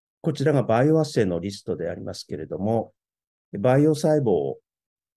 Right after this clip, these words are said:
使ったもの、え、それから、え、インビトロの試験、え、そして動物試験としてストレス性生殖障害モデルマウスを用いた、え、試験があります。バイオ細胞を用いた試験としては、血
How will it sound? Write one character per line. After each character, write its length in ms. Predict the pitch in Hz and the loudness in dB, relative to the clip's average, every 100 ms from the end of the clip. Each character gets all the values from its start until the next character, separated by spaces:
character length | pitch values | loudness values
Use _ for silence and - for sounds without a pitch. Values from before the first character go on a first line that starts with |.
| _ | _
使 200 | - 117 | -6 -4
っ 80 | 107 - _ | -4 -6 _
た 120 | - 80 | -8 -8
も 160 | 82 | -6
の、 220 | 85 67 _ _ _ - | -10 -12 _ _ _ -10
え、 60 | |
そ 120 | - | -4
れ 60 | 104 | -4
か 140 | 98 | 0
ら、 320 | 104 120 117 - - | 2 2 0 -6 -6
え、 200 | 87 - | -4 -2
イ 140 | 120 131 | 0 2
ン 160 | 139 | 4
ビ 140 | 139 139 | 2 0
ト 140 | 117 | -2
ロ 120 | 92 | -2
の 140 | 104 107 | -4 -6
試 200 | 101 - - | -10 -18 -12
験、 300 | 85 73 - _ _ _ _ _ - | -12 -12 -18 _ _ _ _ _ -6
え、 100 | 101 | -6
そ 160 | 98 117 | -4 -8
し 100 | - | -2
て 240 | 135 127 | 2 2
動 220 | 120 127 | 4 2
物 220 | 131 135 | 2 -2
試 120 | 127 - | -6 -2
験 220 | 104 95 | -2 -2
と 140 | 95 | -6
し 100 | - | -8
て 240 | - 127 101 | 0 0 0
ス 100 | - | -4
ト 120 | 113 | -2
レ 120 | 113 | -2
ス 80 | 113 | -4
性 160 | 117 | -6
生 160 | 101 117 | -4 -4
殖 260 | 104 113 104 | -6 -10 -8
障 260 | 113 101 | -4 -4
害 200 | 95 87 | -4 -10
モ 140 | - 113 | -10 -8
デ 120 | 113 | -6
ル 80 | 107 | -4
マ 160 | 104 | -4
ウ 60 | 90 | -4
ス 100 | - | -4
を 100 | 113 | -4
用 360 | 95 90 - - | -4 -10 -14 -18
い 40 | |
た、 280 | - 110 107 _ _ | -8 -6 -6 _ _
え、 80 | - | -14
試 140 | - - | -14 -10
験 280 | - 151 | -10 -10
が 240 | 110 113 - _ | -6 -6 -6 _
あ 60 | - | -16
り 100 | 147 | -14
ま 140 | 139 | -14
す。 240 | - - _ _ _ _ _ _ _ _ _ _ _ _ _ _ _ _ _ _ | -16 -20 _ _ _ _ _ _ _ _ _ _ _ _ _ _ _ _ _ _
バ 180 | 151 123 | 0 2
イ 80 | 156 | 4
オ 80 | 156 | 2
細 220 | 160 160 | 2 2
胞 100 | 143 | 2
を 80 | 92 | 2
用 80 | 95 | -2
い 200 | - 87 | -8 -8
た 140 | 90 | -8
試 100 | - | -8
験 220 | 113 95 | -8 -8
と 100 | 95 | -8
し 80 | 82 | -8
て 120 | - | 0
は、 160 | 127 92 | 2 0
血 260 | - 107 | -4 -8